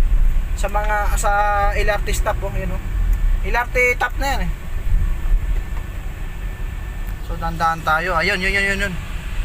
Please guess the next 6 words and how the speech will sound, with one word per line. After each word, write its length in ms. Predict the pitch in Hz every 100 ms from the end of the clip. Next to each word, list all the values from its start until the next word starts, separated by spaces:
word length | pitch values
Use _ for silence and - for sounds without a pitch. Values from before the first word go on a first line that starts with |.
| - - - - - - - - - - - - - -
Ayun, 240 | 147 165 156
oh. 120 | - - - - - - - - - - - - - -
Paddy's 320 | 160 180 -
Point 160 | 196 190
sa 160 | -
kabila. 400 | 180 208 180 175